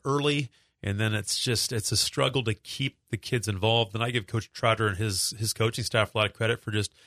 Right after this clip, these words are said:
continuing to battle with his guys. Um, according to him, they keep coming to work for him. They believe in what they're doing. They're trying to set the foundation, uh, but they just don't have a ton of guys right now that, um,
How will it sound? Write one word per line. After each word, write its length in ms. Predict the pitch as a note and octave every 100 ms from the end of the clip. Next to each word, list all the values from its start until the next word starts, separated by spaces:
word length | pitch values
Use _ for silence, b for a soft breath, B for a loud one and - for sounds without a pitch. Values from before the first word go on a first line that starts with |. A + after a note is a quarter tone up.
| b b
continuing 380 | B2+ G#2+ C3 G#2+
to 60 |
battle 320 | F2 F#2+ A2 A2+
with 80 |
his 160 | G#2+ G2
guys. 540 | G#2 G#2+ G#2 G2+ - G2+
Um, 320 | F#2+ F2+ - _ _ _ - -
according 320 | G2+ B2 A2
to 80 | F#2+
him, 220 | A2 A2
they 120 | G#2
keep 220 | - A#2+
coming 200 | - G#2+
to 40 | G2+
work 240 | G2+ A2+
for 260 | - B2 A#2
him. 80 | G#2+
They 120 | G2+
believe 320 | F#2 G#2 A2
in 80 | G#2+
what 140 | A2
they're 120 | G2+
doing. 260 | F#2 G#2 A2
They're 100 | F#2+
trying 200 | - G#2
to 60 | G#2+
set 260 | - A2+
the 80 | A2+
foundation, 600 | - A#2 A2 A2 - A2 b b b b -
uh, 180 | F2+ F2
but 160 | F2+
they 80 | G2
just 240 | G#2 A2+
don't 140 | - A2+
have 120 | G2+
a 40 |
ton 200 | F#2 A2
of 100 | G#2
guys 300 | F#2 G2 A2
right 220 | G2 F#2 F#2
now 260 | F#2 F2+
that, 260 | F#2 F2+ - b b b -
um, 240 | F#2